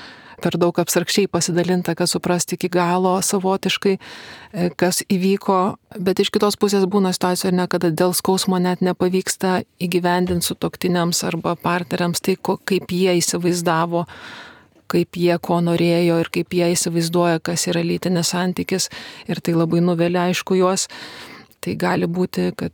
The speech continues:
e, net jeigu ir negalint to išspręsti sprendimo būdų, kaip su tuo gyventi meilėje ir kaip, e, kaip neprarasti, vat, kaip sakė, gyvenimo ir kad jisai netaptų sugriuvęs, tikrai Dievas turi priemonių ir,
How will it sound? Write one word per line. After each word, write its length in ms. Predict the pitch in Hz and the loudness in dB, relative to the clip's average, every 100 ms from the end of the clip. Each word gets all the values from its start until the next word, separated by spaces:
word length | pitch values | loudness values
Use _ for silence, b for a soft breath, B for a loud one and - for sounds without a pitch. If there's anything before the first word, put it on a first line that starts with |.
| - | -8
e, 300 | 175 165 202 185 | -6 -6 -6 -4
net 240 | 180 180 | -4 -2
jeigu 180 | 175 180 | -2 -2
ir 60 | 175 | 0
negalint 460 | 175 180 190 185 180 | 0 2 2 0 0
to 80 | 180 | -2
išspręsti 460 | - 185 196 196 | 0 0 2 0
sprendimo 560 | - - 175 196 190 165 | -2 -2 0 2 2 0
būdų, 380 | 170 208 180 170 | 2 2 2 -2
kaip 220 | 185 190 | -2 -2
su 100 | - | -4
tuo 200 | - 185 170 | -4 -2 0
gyventi 640 | 175 175 180 196 - 180 | 0 2 2 0 0 -2
meilėje 600 | 170 170 175 196 214 214 | 0 0 0 2 2 0
ir 160 | 185 190 | -2 -6
kaip, 360 | - 165 _ 202 | -4 -8 _ -2
e, 260 | 175 170 B B B B B - | 0 0 B B B B B -4
kaip 300 | 196 190 - | 0 0 -2
neprarasti, 1040 | 208 175 170 175 165 180 220 - - 175 - - - b b b 185 | 0 2 2 2 2 2 2 -2 -2 -4 -6 -12 -20 b b b -6
vat, 280 | 175 165 | -4 -4
kaip 160 | - 175 | -6 -4
sakė, 480 | - 170 180 - 165 | -2 -2 -2 -4 -4
gyvenimo 880 | 156 165 175 180 180 175 170 185 - | -2 0 2 2 2 0 0 -2 -4
ir 200 | 185 - | -6 -6
kad 140 | 180 170 | -4 -4
jisai 240 | - 175 | -2 0
netaptų 480 | 170 - 185 - 180 | -2 -2 -4 -2 -4
sugriuvęs, 800 | - 160 170 208 220 175 175 - B B B B B - | -2 0 2 2 2 0 -2 -8 B B B B B -10
tikrai 460 | 156 - 175 185 175 | -8 -2 2 2 2
Dievas 480 | 160 175 175 170 - | 0 0 0 -2 -2
turi 380 | - 185 170 180 - - _ _ _ _ - | 0 2 0 -2 -12 -20 _ _ _ _ -6
priemonių 560 | 160 175 190 175 175 | 0 2 2 0 0
ir, 120 | 180 | -2